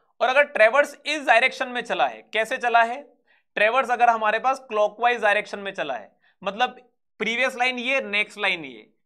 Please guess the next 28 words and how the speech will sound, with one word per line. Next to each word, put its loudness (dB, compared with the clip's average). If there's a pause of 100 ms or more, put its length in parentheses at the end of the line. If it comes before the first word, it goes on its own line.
(160)
प्रीवियस -4
लाइन -2
ये, -4
नेक्स्ट -4
लाइन -4
ये, -14 (360)
तो 4
हमेशा 2 (240)
हमारा 4
सर्कुलर, -2
मतलब 0
हमें -4 (600)
क्लॉकवाइज 0
डायरेक्शन 2
में -6
मूव -6
करते -4
चले -2
जाना 2
है। -6 (240)
तो -2
क्लॉकवाइज -2
डायरेक्शन 0
में -8
मूव -8
करते -8
जाएंगे -4
तो 2